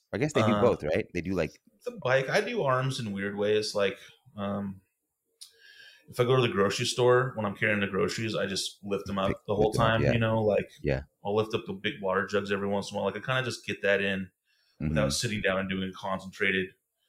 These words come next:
Speaker 1: Right, right, right.
Speaker 2: You know, or if I'm, like, carrying something, I'll carry it higher so I get the burn. It's just kind of a weird thing that, like, I learned in, in high school, as far as, like, keeping your shoulders strong and
Speaker 1: You feeling a
Speaker 2: arms
Speaker 1: difference?
Speaker 2: strong. I mean, I've always done that. My,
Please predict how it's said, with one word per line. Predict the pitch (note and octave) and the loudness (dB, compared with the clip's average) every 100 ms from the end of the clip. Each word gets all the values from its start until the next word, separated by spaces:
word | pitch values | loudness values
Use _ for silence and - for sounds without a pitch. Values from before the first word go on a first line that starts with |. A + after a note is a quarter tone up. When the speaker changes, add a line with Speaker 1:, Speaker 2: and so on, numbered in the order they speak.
| - | -6
Speaker 1:
Right, | C2 B1 | -2 0
right, | G1+ B1+ | 0 -2
right. | B1 | 0
Speaker 2:
You | C#2 | 2
know, | G2+ G2 | 2 2
or | F#2+ F#2+ | 2 0
if | F#2 | 0
I'm, | G2 | -2
like, | G2 - | -4 -6
carrying | - G2+ G2+ | -4 0 0
something, | G2+ G#2 G2+ | 0 -2 -4
I'll | F#2+ | -6
carry | - G2 F#2+ | -4 -2 -2
it | F2 | -2
higher | - F#2+ G2 | 0 2 2
so | F#2+ G2 | 0 0
I | F#2+ | -2
get | G2 | -6
the | G2+ | -4
burn. | G2+ G#2 | -2 -2
It's | G#2 | -4
just | - | -6
kind | C#3 G#2 | -4 -4
of | G2 | -4
a | |
weird | G2+ F#2+ | -12 -12
thing | - G2+ | -12 -10
that, | F#2+ - | -8 -10
like, | - | -8
I | G2+ | -6
learned | G2 G2 | -4 -6
in, | F#2+ F#2+ _ | -8 -14 _
in | F#2+ | -6
high | F#2+ | -4
school, | F#2+ - F#2+ F#2+ _ _ _ _ _ _ _ | -4 -4 -8 -8 _ _ _ _ _ _ _
as | - | -2
far | F#2+ | 0
as, | F#2 | 0
like, | F#2 | -4
keeping | - G#2+ G2 | -6 -6 -6
your | F2+ | -4
shoulders | - F#2 F#2 F#2 - - | -2 0 0 -2 -4 -6
strong | - - F#2 F#2 F#2 | -10 -2 0 0 -2
and | F2+ _ _ _ _ _ _ _ | -8 _ _ _ _ _ _ _
Speaker 1:
You | D#2+ | -8
feeling | - F2+ E2+ | 0 2 4
a | |
Speaker 2:
arms | - | 4
Speaker 1:
difference? | - A2 A#2 | 4 2 0
Speaker 2:
strong. | - - _ _ _ _ _ _ _ _ _ _ _ _ _ | -2 -12 _ _ _ _ _ _ _ _ _ _ _ _ _
I | B2 | -2
mean, | C#3 | 2
I've | D3 | 4
always | E3 A2+ | 2 0
done | F#2+ | 0
that. | G2+ F#2 F#2 | 0 0 -2
My, | G2 | -6